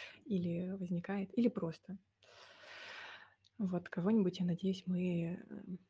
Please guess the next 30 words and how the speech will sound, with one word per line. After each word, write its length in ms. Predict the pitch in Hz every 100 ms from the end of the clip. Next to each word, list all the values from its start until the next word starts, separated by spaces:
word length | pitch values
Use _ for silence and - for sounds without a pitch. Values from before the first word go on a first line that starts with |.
| - -
выведем 480 | 180 175 170 175 170
в 40 |
живое 540 | 175 175 170 170 190
вещание, 600 | 175 170 - 208 190 180 196 _ _
вот, 180 | 180 175
чтобы 300 | - 175 175
было 80 | 180
еще 280 | 175 - 190
как-то 300 | 185 - 185
по-, 300 | - 180 185 185 - _ _ _ _ _ _ _ _ _ - - 190
поразнообразней 800 | 190 190 196 190 185 185 175 -
в 120 | 190
голосовом 520 | 185 185 185 185 175
смысле 460 | 180 185 185 202 233 - -
и 60 |
слушательном. 680 | - 208 190 - 185 185 185 _
А, 220 | - 226 -
и 40 | 202
будет 260 | 208 233
еще 200 | 202 -
прямой 300 | 202 196 202
эфир 200 | 190 190
на 140 | 185 180
Ютубе, 280 | 180 175 185
то 100 | 190
есть 120 | 190
это 140 | 190
будет 280 | 190 180 175 -
и 100 | 220
видео, 360 | 202 185 180